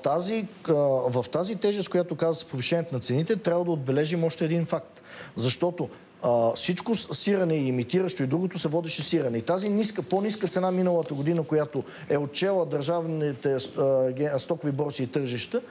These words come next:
а, с-, и с това сирене имитиращо и кашкавали.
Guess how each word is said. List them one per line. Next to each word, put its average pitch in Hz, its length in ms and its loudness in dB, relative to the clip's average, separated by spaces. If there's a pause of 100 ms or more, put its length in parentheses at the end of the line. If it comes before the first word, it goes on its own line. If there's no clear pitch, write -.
(320)
а, 147 360 2
с-, - 280 -2
и 156 40 -2
с 151 280 0
това 160 380 0
сирене 185 500 2
имитиращо 151 640 0
и 120 60 -2
кашкавали. 120 460 0